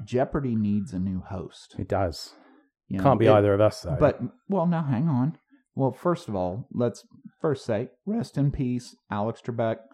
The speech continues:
Speaker 1: great Jeopardy host. Watched him growing up, liked him, loved him. Great host, great game show host. Uh, Will Ferrell did a great job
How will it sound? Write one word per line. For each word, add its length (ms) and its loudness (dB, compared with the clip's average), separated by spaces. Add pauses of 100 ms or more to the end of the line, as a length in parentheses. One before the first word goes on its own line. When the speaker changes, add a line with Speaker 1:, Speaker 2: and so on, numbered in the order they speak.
(340)
Speaker 1:
great 260 2
Jeopardy 320 -4
host. 420 -12
Watched 500 -4
him 560 -2
growing 320 4
up, 300 0
liked 260 2
him, 220 0 (120)
loved 260 2
him. 180 0 (420)
Great 260 4
host, 400 -2
great 220 -2
game 200 -2
show 160 -8
host. 380 -10
Uh, 280 -4
Will 240 4
Ferrell 500 0
did 160 0
a 140 0
great 540 -2
job 540 -2